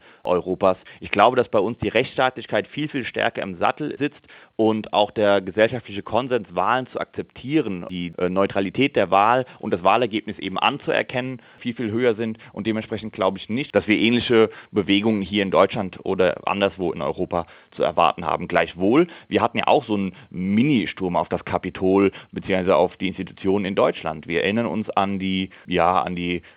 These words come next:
Corona-Proteste, bei denen dann auch, ja, versucht wurde, der Bundestag zu stürmen. Im Vergleich zu den Vereinigten Staaten, zu Brasilien ging das Ganze noch relativ friedlich ab, aber auch das war ein sehr, sehr unschönes Bild, was durch die Welt gegeistert ist. Dennoch glaube ich nicht, dass wir hier in Deutschland,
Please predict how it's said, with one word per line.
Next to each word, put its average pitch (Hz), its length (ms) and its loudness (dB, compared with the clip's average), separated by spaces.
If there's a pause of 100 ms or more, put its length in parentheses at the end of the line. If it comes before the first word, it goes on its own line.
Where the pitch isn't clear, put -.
Corona-Proteste, 113 1000 0
bei 95 180 2
denen 95 280 -2
dann 95 160 0
auch, 95 340 -2
ja, 101 220 -2
versucht 95 340 -8
wurde, 95 220 -2
der 82 200 2
Bundestag 87 680 -4
zu - 80 -12
stürmen. 80 400 -12 (200)
Im 107 140 0
Vergleich 104 380 4
zu - 80 -10
den 123 60 -8
Vereinigten 92 340 -6
Staaten, 123 360 -4
zu 110 120 -8
Brasilien 120 500 -2 (180)
ging 107 140 -8
das 104 140 -4
Ganze 92 260 -4
noch 87 180 -4
relativ 104 360 0
friedlich 101 380 -10
ab, - 160 -4 (220)
aber 98 200 2
auch 98 100 0
das 143 260 0
war 95 120 0
ein 90 140 -8
sehr, 95 160 0
sehr 113 160 0
unschönes 117 480 -6
Bild, 110 300 -2
was 104 180 -2
durch 104 160 -6
die 104 380 -2
Welt 143 180 0
gegeistert - 420 -6
ist. - 120 -14 (260)
Dennoch 104 240 2
glaube 95 240 4
ich - 80 -10
nicht, 117 280 -2
dass 107 140 0
wir 101 340 6
hier 98 340 0
in 87 100 -4
Deutschland, 107 560 2